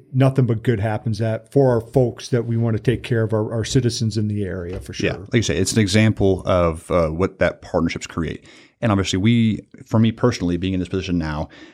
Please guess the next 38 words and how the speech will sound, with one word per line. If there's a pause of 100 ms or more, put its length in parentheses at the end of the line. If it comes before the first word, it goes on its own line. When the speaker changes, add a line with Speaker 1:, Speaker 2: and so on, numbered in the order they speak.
(160)
Speaker 2:
um,
I'm
on
the
receiving
end
of
those
great
partnerships
that
were
created
long
before
I
even
got
here,
which
is,
it's
awesome.
We
just
continue
to
foster
those.
Speaker 1:
Yes. (300)
Speaker 2:
But
I
think
some
of
that
came
from,